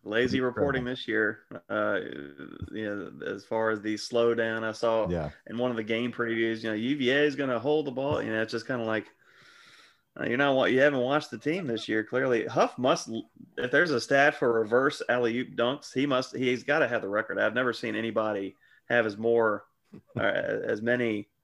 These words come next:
Speaker 1: <laughs> reverse dunks, but, you know, he's, uh, he's good. But yeah, I mean, Kihei Clark's pass, the one against Georgia Tech where,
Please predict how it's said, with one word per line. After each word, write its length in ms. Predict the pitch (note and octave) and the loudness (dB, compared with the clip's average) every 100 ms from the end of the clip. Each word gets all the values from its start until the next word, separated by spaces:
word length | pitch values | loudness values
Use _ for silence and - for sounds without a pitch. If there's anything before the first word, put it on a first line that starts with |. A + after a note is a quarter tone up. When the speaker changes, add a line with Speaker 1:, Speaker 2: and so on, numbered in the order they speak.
| _ | _
Speaker 1:
<laughs> 840 | D#3 - C3+ - A2+ - - - - | -2 0 -4 -4 -8 -8 -16 -14 0
reverse 520 | B2 A2 C3 C3 - | 2 6 4 4 0
dunks, 460 | A2 B2 B2 A#2 - | 0 2 2 0 0
but, 200 | A2 - | -2 -2
you 140 | G#2 | -4
know, 100 | G2+ | -2
he's, 300 | A2+ D3 - | -2 -4 -6
uh, 300 | - G2 A2 | -12 -6 -2
he's 160 | G#2 C3 | -2 0
good. 180 | A#2+ C3 | 0 2
But 120 | B2 | 4
yeah, 180 | C#3+ B2+ - | 4 4 0
I 100 | B2 | -2
mean, 220 | B2 G#2+ - - - - | -2 -2 -8 -20 -20 -4
Kihei 220 | F3 E3+ | 2 2
Clark's 260 | - D3 - | 4 2 0
pass, 320 | C#3 D3 C3 - | -2 2 2 2
the 100 | A#2+ | 0
one 300 | C3 C#3 D3 | 2 0 0
against 580 | C3 A#2+ A#2 A2 - A2+ | 0 -2 -2 -6 -16 0
Georgia 340 | A#2+ B2+ G#2+ | 2 2 0
Tech 280 | - C3 C3 | 0 0 0
where, 340 | A#2 A2+ G#2+ | 2 2 2